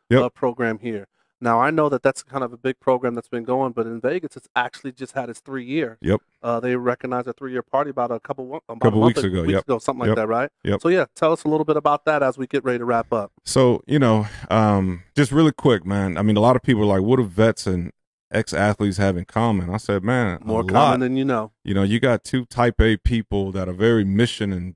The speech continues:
Speaker 1: purpose driven, you know, and when you take that purpose away from them, sometimes they're lost. And that, that lo-, feeling of being lost can, you know,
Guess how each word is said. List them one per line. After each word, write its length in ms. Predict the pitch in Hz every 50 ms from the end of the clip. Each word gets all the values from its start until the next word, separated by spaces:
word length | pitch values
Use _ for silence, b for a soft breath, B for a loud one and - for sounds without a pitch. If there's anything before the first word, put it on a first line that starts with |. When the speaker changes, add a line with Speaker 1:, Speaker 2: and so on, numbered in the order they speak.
| _ _ -
Speaker 1:
purpose 400 | - - 139 123 - 110 92 85
driven, 520 | 90 95 92 90 85 85 85 85 90 92 - _ _ _ _ _ _ _ _ -
you 100 | 101 95
know, 320 | 92 90 87 85 85 87
and 260 | 73 71 95 95 92 92
when 120 | 95 95
you 100 | 92 90
take 280 | - - 127 127 - -
that 240 | 110 107 - -
purpose 360 | - - 131 120 - 113 95 -
away 300 | 90 90 101 110 117 110
from 320 | - - 87 85 87 90
them, 160 | 87 87 85
sometimes 500 | - - 110 107 - 104 98 101 98 90
they're 100 | 90 90
lost. 520 | 87 90 104 117 104 85 78 82 - - -
And 120 | 90 98
that, 180 | 107 104 87 - _ _ _ _ _ _ _ _ _
that 180 | 110 110 113 -
lo-, 320 | 95 98 110 117 110 90
feeling 380 | - - - 131 120 117 110 104
of 80 | 95
being 220 | 92 107 107 98 92
lost 540 | 90 98 107 117 117 110 101 - - - - _ _ _ _ _ _ _
can, 380 | - 107 101 95 90 87 - -
you 140 | - 120 98
know, 240 | 80 78 73 -